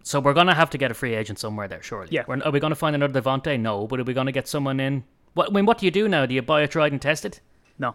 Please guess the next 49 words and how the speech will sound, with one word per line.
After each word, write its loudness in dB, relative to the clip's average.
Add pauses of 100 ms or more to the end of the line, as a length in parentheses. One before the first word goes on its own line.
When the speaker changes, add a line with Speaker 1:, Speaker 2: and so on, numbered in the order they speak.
(240)
Speaker 1:
Or -4
Speaker 2:
Well, 6
Speaker 1:
do 4
you 2
go 2
out 2
there 2
and -2
pick -6
up -6
a -2
young 0
lad? -2
Speaker 2:
well, 2
this, -2
Speaker 1:
What -6
do -2
you -4
do? -4
Speaker 2:
this -6
is -6
interesting -4
too, -2
right? 0
Because -4 (600)
this -2
is -4
worst 0
case -2
scenario 0
of -10
when 0
you, -2
when -4
Aaron 0
Rodgers -2
is -10
your -4
quarterback, 0
'cause -8
we 2
all 0
know 2
he -4
has -10
trust -4
issues, -8
Drake. -14 (400)
Um, 0